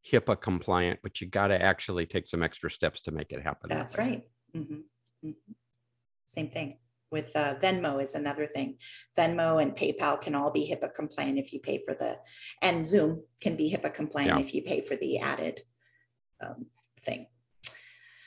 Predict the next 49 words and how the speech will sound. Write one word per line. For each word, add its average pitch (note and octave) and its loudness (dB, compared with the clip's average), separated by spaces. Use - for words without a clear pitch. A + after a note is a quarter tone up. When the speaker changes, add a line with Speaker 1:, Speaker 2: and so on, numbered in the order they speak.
Speaker 1:
All A2+ 8
Speaker 2:
So C#3+ 12
Speaker 1:
right. D#3 12
Speaker 2:
good B3+ 12
tips. - 10
I A3+ 8
hope B3 8
people, A#3 4
I G#3+ 4
mean, F3+ 2
I'm A3 6
just - 6
super F3 6
excited E3 8
about D#3+ 6
P F3+ 4
D F3 8
F F#3 4
resizers, G3 8
so G3+ 8
I'm F#3+ 10
gonna E3+ 2
go E3+ 8
have E3+ 4
fun E3 6
today. F#3+ 10
I F3 8
don't E3+ 2
know E3+ 4
about E3 4
you E3+ 2
guys. F3 6
I'm D#3+ -4
gonna D#3+ 0
nerd E3 4
out E3 6
on E3+ 4
that, F#3 -2
um, D#3+ 0
'cause F#3+ 4
I E3 8
have D#3+ 4
a D#3+ 4
project D#3 6
that D#3 6
needs D#3 -2
it, F3+ 6
you C#3+ -14
know. - -6